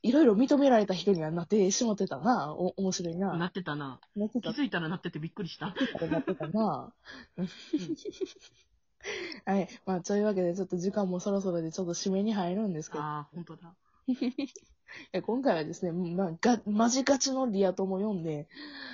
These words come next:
Speaker 1: あの、こういうことあったねっていう思い出を軽く語ってみました。<laughs> まあ、
Speaker 2: <laughs>
Speaker 1: もしね、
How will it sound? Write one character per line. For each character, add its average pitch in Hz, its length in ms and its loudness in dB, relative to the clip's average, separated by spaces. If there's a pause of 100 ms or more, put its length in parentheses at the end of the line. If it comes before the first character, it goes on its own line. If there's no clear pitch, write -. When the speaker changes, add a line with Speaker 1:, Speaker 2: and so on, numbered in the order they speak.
(160)
Speaker 1:
あ 175 100 0
の、 156 240 -4
こ 220 260 -2
う 220 60 2
い 220 40 2
う 220 60 -2
こ 254 120 -2
と - 160 -6
あ 214 100 -6
っ - 80 -8
た 233 120 -4
ね 220 220 0
っ - 120 -18
て - 80 -8
い 170 140 -2
う 160 80 -4 (340)
思 214 260 0
い 240 60 2
出 247 100 4
を - 260 -2 (440)
軽 202 180 0
く - 200 0 (120)
語 - 200 -2
っ 202 40 -4
て 202 140 -6
み 202 120 2
ま 190 80 4
し - 120 -4
た。 - 120 -2 (640)
<laughs> - 600 -20
ま 269 220 4
あ、 220 60 -6
Speaker 2:
<laughs> - 640 -16
Speaker 1:
も 359 160 6
し 508 160 2
ね、 349 220 4